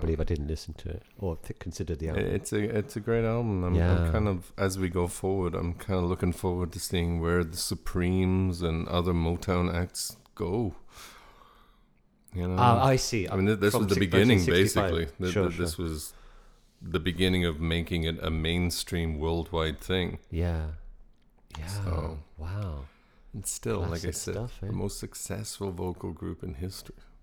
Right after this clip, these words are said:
Speaker 2: Twelve number ones
Speaker 1: Three, there were
Speaker 2: in
Speaker 1: three,
Speaker 2: America.
Speaker 1: three women, right?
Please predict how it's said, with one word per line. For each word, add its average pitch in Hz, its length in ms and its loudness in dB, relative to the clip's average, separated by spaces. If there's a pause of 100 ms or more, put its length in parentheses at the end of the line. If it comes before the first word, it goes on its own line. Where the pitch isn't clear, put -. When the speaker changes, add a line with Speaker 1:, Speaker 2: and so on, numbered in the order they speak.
Speaker 2:
Twelve 120 400 -4
number 113 300 -4
ones 113 300 -4
Speaker 1:
Three, - 140 -4 (140)
there 151 100 -6
were 147 80 -2
Speaker 2:
in 117 100 -2
Speaker 1:
three, 165 140 4
Speaker 2:
America. - 260 -2
Speaker 1:
three 147 260 2
women, 127 280 -2
right? 135 180 -6